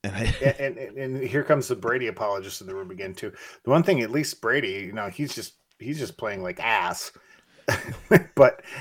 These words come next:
Speaker 2: I think that's a dis-, 'cause he's disinterested, too, and everything else that's going on in his life.
Speaker 1: Well,
Speaker 2: The one thing that Brady didn't stop doing was throwing it to everyone else, like, not
Speaker 1: Yes.
Speaker 2: having a favorite wide receiver. Like,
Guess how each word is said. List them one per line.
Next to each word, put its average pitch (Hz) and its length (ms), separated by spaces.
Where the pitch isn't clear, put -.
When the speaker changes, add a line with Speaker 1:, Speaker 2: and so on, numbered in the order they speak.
Speaker 2:
I 120 100
think 127 260
that's 117 220
a 113 60
dis-, 98 460
'cause - 200
he's 143 220
disinterested, 107 680
too, 110 280
and 117 400
everything 104 380
else 98 180
that's 92 120
going 98 220
on 92 80
in 90 60
his 120 200
life. 98 140
Speaker 1:
Well, 104 140
Speaker 2:
The 110 80
one 151 140
thing 131 180
that 104 180
Brady 120 280
didn't 135 260
stop 98 280
doing 95 220
was 95 280
throwing 107 340
it 98 140
to - 100
everyone 95 520
else, - 440
like, 107 300
not 123 300
Speaker 1:
Yes. - 80
Speaker 2:
having 107 380
a 101 40
favorite 98 400
wide 95 240
receiver. 143 540
Like, 98 280